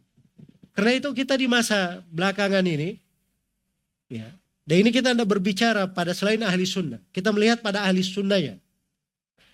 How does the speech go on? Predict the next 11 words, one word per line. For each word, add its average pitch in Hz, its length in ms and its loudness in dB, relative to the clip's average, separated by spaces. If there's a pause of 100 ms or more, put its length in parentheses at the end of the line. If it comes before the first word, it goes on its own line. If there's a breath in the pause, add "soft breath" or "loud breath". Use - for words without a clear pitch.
(720 soft breath)
Kenapa 277 340 2
banyak 240 480 -2
kelemahan 226 480 2
pada 190 240 -2
ahli 180 160 -2
sunnah? 135 400 -8 (1160)
Banyak 214 320 2
ribut-ribut. 190 560 0 (1500)
Banyak 190 400 2
fitnah. 180 420 -2 (1400)
Ya, 117 220 -6